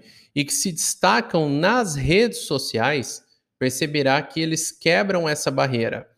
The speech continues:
e estão cada vez mais aprofundando o nível de intimidade com seus seguidores e pacientes. Ou seja, cabe a você, somente você, decidir quando começar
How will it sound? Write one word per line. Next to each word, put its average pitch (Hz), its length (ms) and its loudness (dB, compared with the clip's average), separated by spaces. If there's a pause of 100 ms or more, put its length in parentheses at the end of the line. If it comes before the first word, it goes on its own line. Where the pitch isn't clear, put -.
(400)
e 131 100 4
estão 147 320 0
cada 147 280 2
vez 160 340 0
mais 160 460 -2
aprofundando 147 840 -2
o 131 40 0
nível 143 380 0
de 135 140 -4
intimidade 127 640 -2
com 127 120 -2
seus 120 240 -2
seguidores 117 520 0
e 120 40 0
pacientes. 127 760 -2 (360)
Ou 208 140 6
seja, 139 480 2 (540)
cabe 170 320 2
a 190 40 6
você, 165 680 0
somente 147 720 -6
você, 175 720 -2 (180)
decidir 123 720 0
quando 208 460 2
começar 135 840 0